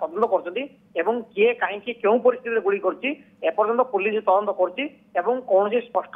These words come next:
ସୂଚନା ଜଣାପଡ଼ୁନି କିମ୍ବା ପୋଲିସ କାହାକୁ ଏପର୍ଯ୍ୟନ୍ତ ମଧ୍ୟ ଡିଟେନ୍ କରିପାରିନି ବା ଧରିପାରିନାହିଁ। ଯେହେତୁ ତଦନ୍ତ ଚାଲିଛି, ତଦନ୍ତ ସରିଲା ପରେ ନିଶ୍ଚିତ ରୂପେ ଯେ, ଯେ, ଯେକୌଣସି ବ୍ୟକ୍ତି ବା ଯୁବକ ଏ ଘଟଣାରେ ସମ୍ପୃକ୍ତ ଅଛି ତା ବିରୋଧରେ ଦୃଢ଼ କାର୍ଯ୍ୟାନୁଷ୍ଠାନ ଗ୍ରହଣ କରାଯିବ, ଏ କଥା ପୋଲିସ କହିଛି।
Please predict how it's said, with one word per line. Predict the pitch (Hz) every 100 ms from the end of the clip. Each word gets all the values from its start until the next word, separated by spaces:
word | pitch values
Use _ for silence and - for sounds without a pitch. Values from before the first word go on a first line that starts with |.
| 247
ସୂଚନା | - - 214
ଜଣାପଡ଼ୁନି | 196 240 220 170 139 _ _ _
କିମ୍ବା | 185 262
ପୋଲିସ | - 196 233 -
କାହାକୁ | 202 208
ଏପର୍ଯ୍ୟନ୍ତ | 214 202 202 190
ମଧ୍ୟ | 185 240 320 - _ -
ଡିଟେନ୍ | 180 226 226
କରିପାରିନି | 208 196 208
ବା | 240 262 -
ଧରିପାରିନାହିଁ। | 233 220 170 147 120 _ _ 147
ଯେହେତୁ | 202 262
ତଦନ୍ତ | 196 180 254 220
ଚାଲିଛି, | 180 214 320 - _ _
ତଦନ୍ତ | 170 196 254 254 -
ସରିଲା | 190 202 226
ପରେ | - 190 247 180 - _ _
ନିଶ୍ଚିତ | 170 180 254
ରୂପେ | 247 247 269 277 175
ଯେ, | 180 202 180
ଯେ, | 156 185 180 143
ଯେକୌଣସି | 170 240 269 262
ବ୍ୟକ୍ତି | 208 - 254
ବା | 233 233
ଯୁବକ | 185 233 240
ଏ | 208
ଘଟଣାରେ | 175 214 214
ସମ୍ପୃକ୍ତ | 208 226 220 202
ଅଛି | 185 302 311 _ _ 180
ତା | 208 220
ବିରୋଧରେ | 202 202 262
ଦୃଢ଼ | 185 180 240
କାର୍ଯ୍ୟାନୁଷ୍ଠାନ | 190 180 196 233
ଗ୍ରହଣ | 208 247
କରାଯିବ, | 226 185 160 143 - _ -
ଏ |
କଥା | 180 208 262
ପୋଲିସ | - 240 285
କହିଛି। | 220 180 147